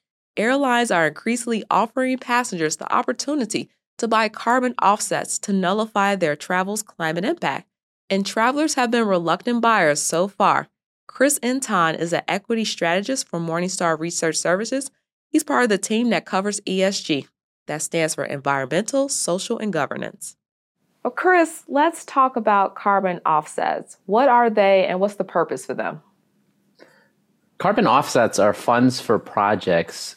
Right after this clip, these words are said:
Speaker 2: intended to mitigate greenhouse gas pollutive activities.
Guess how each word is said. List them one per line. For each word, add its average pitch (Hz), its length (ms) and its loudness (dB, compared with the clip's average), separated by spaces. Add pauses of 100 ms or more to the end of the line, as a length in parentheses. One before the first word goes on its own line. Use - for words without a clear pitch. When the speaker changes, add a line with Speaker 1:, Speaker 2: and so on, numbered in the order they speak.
Speaker 2:
intended 117 760 4
to 107 420 4
mitigate 101 760 4
greenhouse 110 540 0
gas 90 360 2
pollutive 95 600 2
activities. - 720 -2